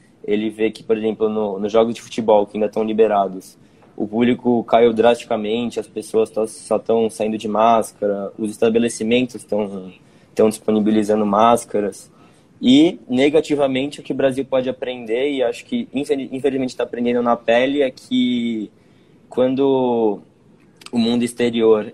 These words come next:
ele começa a olhar pro seu país de forma negativa, e você é visto de uma forma negativa,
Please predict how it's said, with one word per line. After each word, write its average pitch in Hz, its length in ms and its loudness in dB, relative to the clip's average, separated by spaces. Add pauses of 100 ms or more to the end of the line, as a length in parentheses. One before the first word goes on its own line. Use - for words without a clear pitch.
ele 107 260 0
começa 113 500 -2
a 113 40 4
olhar 113 300 2
pro - 100 -16
seu 113 160 -2
país 107 260 -2
de 110 60 -12
forma 110 300 -2
negativa, 113 680 0
e 113 40 2
você 107 260 -2
é 113 40 2
visto 110 240 -6
de 107 60 -8
uma 110 140 -2
forma 113 280 0
negativa, 131 800 2